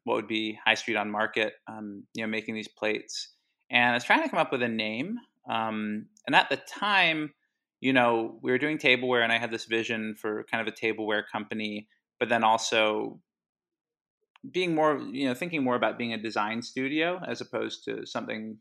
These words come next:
totally pigeonholed in, you know, one medium or one product.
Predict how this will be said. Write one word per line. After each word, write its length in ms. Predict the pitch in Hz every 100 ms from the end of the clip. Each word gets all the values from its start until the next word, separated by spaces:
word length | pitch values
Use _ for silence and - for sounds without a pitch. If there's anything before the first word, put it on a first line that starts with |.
| -
totally 260 | 123 113 110
pigeonholed 640 | 113 110 107 107 107 107
in, 380 | 110 107 104 104 _ _ - - _ -
you 140 | 135
know, 120 | 110 104
one 720 | 101 110 110 107 107 104 113 _ _ _ -
medium 920 | 123 151 135 127 120 117 110 107 107
or 240 | 127 110 110
one 460 | 107 107 107 110 -
product. 680 | - 120 120 117 110 -